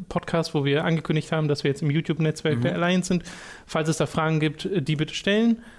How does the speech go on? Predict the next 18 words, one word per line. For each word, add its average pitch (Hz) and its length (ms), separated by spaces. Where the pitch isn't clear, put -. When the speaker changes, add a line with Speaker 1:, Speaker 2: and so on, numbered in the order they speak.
Speaker 1:
Und 170 560
es - 160
gab 170 200
gar 160 120
nicht 156 160
so 143 160
viele 160 240
Fragen. 185 320
Und 170 160
die - 20
meisten 165 300
von 165 100
euch 156 180
haben 151 140
gesagt, 147 240
„Ja, 240 180
ist, 202 220
äh, 208 40